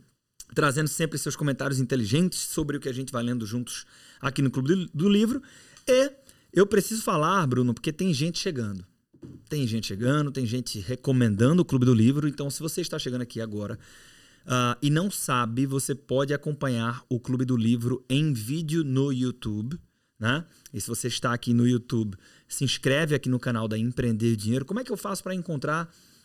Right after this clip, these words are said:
os, os episódios do Clube do Livro em vídeo lá no YouTube? Você vai procurar o canal Empreender Dinheiro, né? E eu vou estar lá lendo com você em vídeo. E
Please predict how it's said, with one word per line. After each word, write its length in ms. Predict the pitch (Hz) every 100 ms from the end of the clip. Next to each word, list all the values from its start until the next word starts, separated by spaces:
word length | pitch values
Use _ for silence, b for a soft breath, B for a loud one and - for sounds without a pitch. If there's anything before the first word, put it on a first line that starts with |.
| b b b
os, 440 | 147 147 139 - -
os 200 | 139 120
episódios 480 | 147 151 123 165 147
do 100 | 143
Clube 220 | 151 151
do 80 | 143
Livro 300 | 127 147 -
em 160 | 143 165
vídeo 320 | 127 156 151
lá 180 | 147 151
no 80 | 160
YouTube? 520 | 170 - 135 104 120 b b b b
Você 180 | 120 139
vai 120 | 127
procurar 360 | 131 135 131 143
o 80 |
canal 520 | 147 - 123 131 147 -
Empreender 720 | 156 175 170 151 131 170 170 -
Dinheiro, 680 | 113 113 131 151 143 107 104 -
né? 180 | 120 139
E 40 |
eu 100 | 127
vou 120 | 131
estar 260 | 131 151 127
lá 200 | 127 143
lendo 380 | 120 123 151 135
com 160 | 127
você 360 | 110 107 143 139
em 160 | 135 131
vídeo. 500 | 104 113 120 156 233 B B B B B
E 380 | - 208 233 -